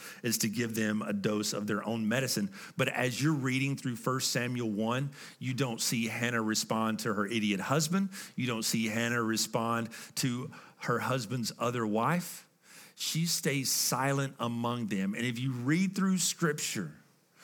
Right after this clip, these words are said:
this is a pattern for those who face their enemies. And so you can put that there. It's like silent before the insensitive and the idiot,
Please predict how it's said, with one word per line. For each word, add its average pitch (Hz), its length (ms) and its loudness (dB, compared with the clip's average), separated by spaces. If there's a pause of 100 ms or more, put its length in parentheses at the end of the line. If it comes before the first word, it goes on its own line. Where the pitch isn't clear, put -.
(300)
this 156 340 2
is 170 160 2
a 175 60 4
pattern 147 600 2
for 135 200 -2
those 123 600 0
who 107 120 0
face 104 580 0 (400)
their 120 120 0
enemies. 113 540 -4 (220)
And 113 100 0
so 147 140 4
you 135 200 0
can 143 180 0
put 156 240 2
that 143 280 2
there. 98 200 2
It's 101 140 0
like 104 140 -2
silent 143 400 2
before 131 340 0
the 117 140 0
insensitive 117 560 0
and 110 100 2
the 107 180 2
idiot, 123 260 0